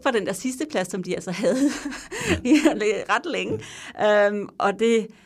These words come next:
ja, det er, det er lidt frustrerende. Også fordi, at vi har jo også, når vi så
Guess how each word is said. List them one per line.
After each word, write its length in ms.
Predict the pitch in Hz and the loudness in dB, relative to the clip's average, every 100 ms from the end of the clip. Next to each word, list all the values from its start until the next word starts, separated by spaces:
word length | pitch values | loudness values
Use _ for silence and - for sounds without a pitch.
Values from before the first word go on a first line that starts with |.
| _ _ - | _ _ -2
ja, 160 | 160 156 | -2 2
det 80 | 175 | 0
er, 120 | 151 | 0
det 160 | 143 | -4
er 40 | - | -6
lidt 120 | - | -6
frustrerende. 480 | - - 156 151 170 | -12 -8 -4 -2 0
Også 160 | 214 | 0
fordi, 280 | - 240 208 | 0 0 0
at 140 | 170 170 | -4 -4
vi 60 | |
har 180 | 160 170 | 0 0
jo 80 | - | 0
også, 260 | 165 170 180 170 _ | -4 -6 -10 -14 _
når 120 | 170 | -6
vi 80 | 156 | -6
så 160 | 147 | -4